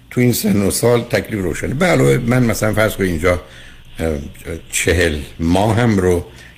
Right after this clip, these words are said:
که در حقیقت ده تا کوارتره سوشال سکیوریتی رو دادم. تازه با توجه به سنم مدت هاست من حتی سوشال سکیوریتی هم می‌دن، یعنی من به عنوان یک کمک دولتی هم دارم یه مقداری می‌گیرم. علتش هم این است که وقتی شما فکر می‌کنم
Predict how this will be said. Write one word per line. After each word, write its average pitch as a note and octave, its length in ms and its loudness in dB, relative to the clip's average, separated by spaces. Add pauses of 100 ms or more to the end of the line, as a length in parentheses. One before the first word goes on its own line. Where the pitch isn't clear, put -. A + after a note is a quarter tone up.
که F2+ 60 -4
در E2+ 100 2
حقیقت E2 340 2
ده F2 200 2
تا F#2 120 -4
کوارتره E2 840 0 (300)
سوشال F2+ 340 -2
سکیوریتی F2+ 560 -2
رو A2+ 120 0
دادم. G#2 440 0 (580)
تازه A2+ 380 2 (120)
با G2+ 100 2
توجه G2 380 2
به F2+ 140 -2
سنم C3 560 2 (300)
مدت G2+ 300 2
هاست B2 200 0
من B2+ 140 2
حتی C3+ 220 0
سوشال A#2 340 0
سکیوریتی A2 560 0
هم D#3+ 100 4
می‌دن، A#2 360 2
یعنی F#2 160 0
من A2 280 0 (340)
به G#2 80 0
عنوان G#2 340 2
یک A#2+ 280 2
کمک G2+ 380 -2
دولتی G#2 680 0
هم C#3 220 2 (560)
دارم A2+ 320 2
یه A#2+ 80 2
مقداری A#2+ 400 4
می‌گیرم. B2 500 2 (760)
علتش A2+ 320 0
هم A#2 100 0
این A#2+ 100 0
است A2+ 140 -4
که - 100 -4
وقتی F#2+ 220 -2
شما F#2+ 300 -2
فکر G2+ 240 -6
می‌کنم F#2 340 -4